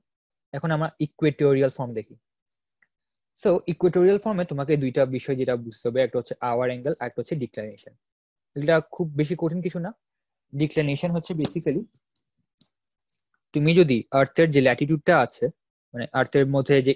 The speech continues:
imaginary ল্যাটিটিউডের line যেগুলো আছে, সবগুলোকে তুমি যদি প্রজেক্টরের মতো আমাদের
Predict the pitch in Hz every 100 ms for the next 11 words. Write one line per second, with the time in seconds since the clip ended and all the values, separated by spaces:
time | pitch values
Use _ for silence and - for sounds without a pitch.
0 | - 131 131 123 135 131 131 127 139 131
1 | 127 127 127 131 123 120 117 131 113 147
2 | - _ _ _ - 139 143 151 151 156
3 | 151 123 117 151 143 151 - 175 175 160
4 | - 170 - _ _ _ _ - 131 131
5 | 135